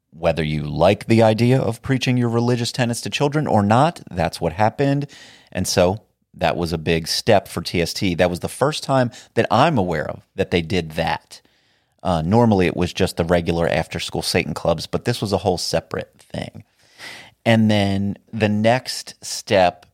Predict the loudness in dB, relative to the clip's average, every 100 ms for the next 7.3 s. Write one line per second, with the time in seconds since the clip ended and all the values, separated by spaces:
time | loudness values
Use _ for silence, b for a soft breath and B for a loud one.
0 | -10 -8 -2 2 2 2 -4 -12 -14 -20
1 | -20 -20 -2 0 2 2 2 0 -2 -6
2 | -8 -6 2 2 2 -2 -2 -2 -4 -8
3 | b b b -2 0 2 2 0 0 0
4 | 0 -2 -6 -10 _ _ -2 0 2 2
5 | 2 0 0 0 0 -4 -4 -4 -8 -14
6 | _ _ _ _ _ -2 0 0 0 0
7 | 0 -6